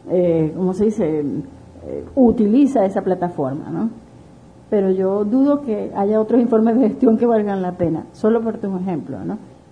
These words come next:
Obviamente, también hay muchos líderes jóvenes que son hombres. En mi opinión, no importa si es mujer o hombre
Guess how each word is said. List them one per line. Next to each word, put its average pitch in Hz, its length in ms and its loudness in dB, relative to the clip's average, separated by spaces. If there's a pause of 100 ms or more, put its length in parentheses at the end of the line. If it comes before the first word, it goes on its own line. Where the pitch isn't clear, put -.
(220)
Obviamente, 170 560 0
también 156 340 0
hay 170 220 2
muchos 175 280 0
líderes 170 320 0
jóvenes 269 380 2
que 170 100 -10
son 165 200 -4
hombres. 165 320 -2 (140)
En 226 180 2
mi 233 180 0 (460)
opinión, 233 480 2
no 277 100 4
importa 247 460 -2
si 185 140 -8
es 185 100 -4
mujer 185 260 -4
o 180 80 -4
hombre 180 300 -8